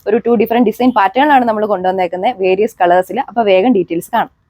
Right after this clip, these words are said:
ഫസ്റ്റ് ഡിസൈനിലെ ഫസ്റ്റ് കളർ വന്നിരിക്കുന്നത് ഈ ഒരു ബോട്ടിൽ ഗ്രീൻ ഷെയ്ഡിലാണ്. ടോപ്പിന്റെ യോക്ക് പോർഷനിൽ ഈ ഒരു വി ഷേപ്പ് പാറ്റേണിലാണ് ആ ഒരു,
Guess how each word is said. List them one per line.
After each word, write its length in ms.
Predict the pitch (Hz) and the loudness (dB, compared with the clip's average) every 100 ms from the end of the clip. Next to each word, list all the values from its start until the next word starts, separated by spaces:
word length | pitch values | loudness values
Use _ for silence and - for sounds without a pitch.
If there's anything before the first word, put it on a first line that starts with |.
| _ _ _ 254 | _ _ _ -2
ഫസ്റ്റ് 260 | 254 - | 0 0
ഡിസൈനിലെ 460 | 311 269 254 254 277 | 2 2 2 4 2
ഫസ്റ്റ് 320 | 247 226 294 | 0 -2 0
കളർ 260 | 262 220 254 | 4 4 4
വന്നിരിക്കുന്നത് 560 | 240 208 208 220 214 | 2 -2 -4 -4 -2
ഈ 40 | 220 | 0
ഒരു 120 | 247 | 0
ബോട്ടിൽ 400 | 214 214 214 269 | 2 0 0 -2
ഗ്രീൻ 240 | 214 220 | 0 -4
ഷെയ്ഡിലാണ്. 840 | 226 202 196 185 165 190 - - _ | -2 -2 0 2 2 2 -2 -8 _
ടോപ്പിന്റെ 360 | 220 208 208 240 | -2 -2 -2 0
യോക്ക് 340 | 247 214 277 - | 2 2 2 0
പോർഷനിൽ 520 | 202 202 202 202 269 208 | -2 -2 -2 0 0 0
ഈ 100 | 220 | 0
ഒരു 220 | 233 190 | 0 -2
വി 260 | 175 233 294 | -4 -2 -2
ഷേപ്പ് 320 | 233 220 - | -2 -2 0
പാറ്റേണിലാണ് 640 | 180 185 202 220 190 175 | 0 0 0 2 2 2
ആ 220 | 202 170 | 2 2
ഒരു, 300 | 180 196 175 | 2 2 -2